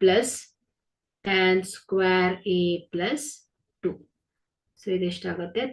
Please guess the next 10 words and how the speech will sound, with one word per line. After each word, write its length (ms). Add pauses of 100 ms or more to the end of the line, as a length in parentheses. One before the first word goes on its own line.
Three 220 (140)
plus 200 (140)
two 140 (120)
plus 200 (160)
two 140
ಏನಾಗತ್ತೆ? 520 (200)
Seven 400 (180)
plus 300 (1040)
tan 360
square 680